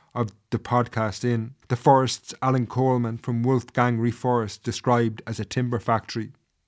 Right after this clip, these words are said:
While there's a growing acceptance of the need for native Irish woodlands in the landscape and a shift away from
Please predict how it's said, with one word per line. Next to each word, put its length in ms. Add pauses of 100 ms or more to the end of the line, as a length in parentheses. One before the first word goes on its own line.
(180)
While 160
there's 180
a 60
growing 540
acceptance 640
of 140
the 100
need 420
for 140
native 500
Irish 380
woodlands 400
in 80
the 80
landscape 680
and 100
a 40
shift 400
away 380
from 320